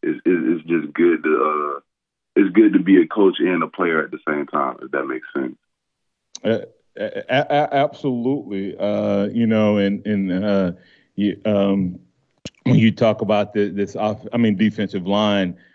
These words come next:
Speaker 2: uh, a lot of people don't understand how,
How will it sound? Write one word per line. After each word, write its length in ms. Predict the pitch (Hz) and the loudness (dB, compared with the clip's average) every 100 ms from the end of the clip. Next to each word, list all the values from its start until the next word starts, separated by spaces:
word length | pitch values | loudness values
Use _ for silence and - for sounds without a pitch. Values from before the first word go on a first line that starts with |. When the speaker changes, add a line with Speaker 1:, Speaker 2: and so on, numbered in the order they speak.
| _ - | _ -8
Speaker 2:
uh, 300 | 92 90 - | -6 -4 -4
a 60 | 104 | 0
lot 240 | 110 123 | 2 2
of 80 | 123 | 0
people 180 | 123 107 | -2 -2
don't 180 | 110 | -4
understand 680 | 104 107 95 - 110 104 95 | -4 -4 -6 -6 -4 -2 -2
how, 500 | 101 107 101 98 | -2 0 2 0